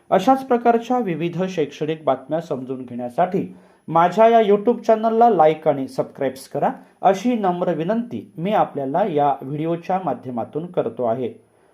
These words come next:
सोबतच वरिष्ठ वेतन श्रेणी आणि निवड श्रेणीच्या अनुषंगाने जर आपल्या मनात काही प्रश्न असतील, तर ते आपण कॉमेंट बॉक्समध्ये जरूर नमूद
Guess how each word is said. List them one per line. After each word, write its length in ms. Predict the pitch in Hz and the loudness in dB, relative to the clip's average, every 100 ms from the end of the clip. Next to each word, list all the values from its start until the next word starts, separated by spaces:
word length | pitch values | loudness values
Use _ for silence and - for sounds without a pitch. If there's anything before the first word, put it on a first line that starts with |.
| _ - | _ 0
सोबतच 560 | 214 240 262 269 269 - | 4 4 2 0 -2 -4
वरिष्ठ 520 | 175 196 226 240 - | -2 0 0 -2 -2
वेतन 420 | 208 196 196 196 190 | 0 0 0 -4 -4
श्रेणी 300 | - 185 202 | -4 -4 0
आणि 300 | 170 165 175 | 0 0 -2
निवड 340 | 156 156 165 | -2 2 2
श्रेणीच्या 440 | 156 151 135 131 127 | 0 -4 -4 -4 -6
अनुषंगाने 560 | 127 135 135 156 185 - - _ - | -6 -8 -2 -2 -2 -4 -12 _ 0
जर 120 | 185 220 | 4 4
आपल्या 300 | 190 202 180 | 4 2 2
मनात 240 | 170 180 180 | 2 0 0
काही 220 | 156 143 139 | -2 -2 -4
प्रश्न 400 | 131 131 135 135 | -6 -6 -6 -6
असतील, 680 | 151 208 131 - - _ 185 | -4 -2 -2 -4 -18 _ -6
तर 40 | 185 | 4
ते 60 | 233 | 6
आपण 380 | 180 170 160 | 6 4 -2
कॉमेंट 420 | 170 151 147 190 175 | 0 0 0 -2 -2
बॉक्समध्ये 580 | 135 - 143 127 147 | -2 -4 -10 -8 -6
जरूर 320 | 160 143 151 170 | -2 0 0 -2
नमूद 320 | 143 123 | -6 -6